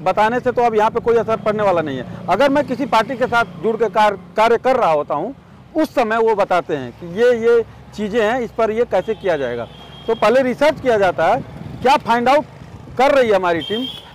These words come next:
फिर उसके हिसाब से आठ दस चीज़ें सजेस्ट की जाती हैं।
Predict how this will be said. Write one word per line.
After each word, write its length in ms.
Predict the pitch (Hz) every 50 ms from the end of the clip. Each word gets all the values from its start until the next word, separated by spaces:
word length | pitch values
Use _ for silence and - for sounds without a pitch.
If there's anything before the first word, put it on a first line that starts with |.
| - -
फिर 140 | - 320 320
उसके 580 | 302 - - - 240 226 - - - - - 302
हिसाब 380 | 285 247 196 - 233 233 220
से 120 | - 277 294
आठ 260 | - 190 202 220 220
दस 180 | 185 208 240 214
चीज़ें 320 | - 208 202 185 247 285 269 - - - - - -
सजेस्ट 320 | 190 208 226 294 247 - -
की 140 | - 208
जाती 320 | 175 180 160 147 - 147 135
हैं। 340 | 131 120 - - - -